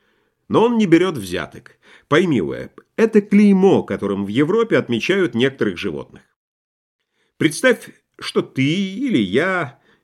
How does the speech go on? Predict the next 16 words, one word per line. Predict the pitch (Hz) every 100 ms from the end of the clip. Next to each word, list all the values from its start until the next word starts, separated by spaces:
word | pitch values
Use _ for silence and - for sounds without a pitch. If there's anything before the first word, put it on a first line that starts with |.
| _
или | 165
какой-нибудь | 170 165 175 156 143 104
голландский | 143 160 139 - 113
герцог | 85 120 185 214 - 208 - _ _ _
женится | 69 82 196 233 214 - 180
на | 131
персоне | 110 85 - 190 190
королевской | - 120 107 120 - 113
фамилии. | - 76 62 50 - _ _ _ _ _ _ _ _ -
Ну, | 220 -
со | - 127
временем | 123 113 107 107
наши | 107 - 104
жены | 110 101
становятся | - 104 101 98 -
королевами. | - 95 87 62 - -